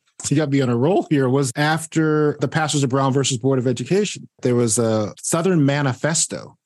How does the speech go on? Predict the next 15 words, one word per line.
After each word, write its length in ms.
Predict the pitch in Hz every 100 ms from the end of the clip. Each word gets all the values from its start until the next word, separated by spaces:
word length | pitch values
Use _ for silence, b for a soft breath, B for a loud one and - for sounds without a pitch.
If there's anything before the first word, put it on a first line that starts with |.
| _ _ _ -
that 220 | 120 120
was 460 | 117 113 104 - -
calling 320 | - 147 143 131
for 100 | 117
massive 600 | 95 110 143 170 190 156
resistance, 640 | 151 113 131 - - - -
signed 500 | - 151 151 156 139
by 160 | 127 107
dozens 480 | 82 123 156 196
of 80 | 190
Congress 420 | - 208 226 196
people, 560 | - 147 127 113 110 110 b b b b _ _ _ 143
and 200 | 139 139
school 440 | - 185 240 233
districts 760 | 175 143 - 135 131 - -